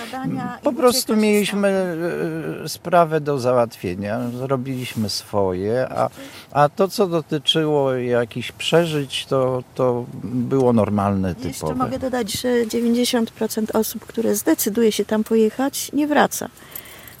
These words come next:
Speaker 1: Natomiast, y, my byliśmy pierwszym polskim konwojem od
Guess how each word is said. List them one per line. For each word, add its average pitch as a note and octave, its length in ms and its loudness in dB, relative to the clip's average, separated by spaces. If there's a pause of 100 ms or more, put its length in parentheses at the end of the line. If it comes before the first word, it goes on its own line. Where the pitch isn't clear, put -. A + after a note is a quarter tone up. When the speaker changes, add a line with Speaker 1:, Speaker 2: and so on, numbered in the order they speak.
Speaker 1:
Natomiast, A#3+ 880 4
y, A#3+ 300 4
my B3+ 160 6
byliśmy B3 480 2
pierwszym B3+ 500 0
polskim A#3+ 460 2
konwojem A#3 720 4
od - 400 0